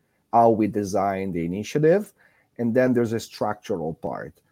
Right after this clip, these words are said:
The theoretic part, theoretical part, so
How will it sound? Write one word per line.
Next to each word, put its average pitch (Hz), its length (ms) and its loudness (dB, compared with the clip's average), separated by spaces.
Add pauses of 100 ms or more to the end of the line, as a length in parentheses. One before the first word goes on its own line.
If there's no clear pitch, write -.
(340)
The 139 120 4
theoretic 170 480 2
part, 101 320 2
theoretical 139 480 0
part, 85 420 -2
so 139 500 2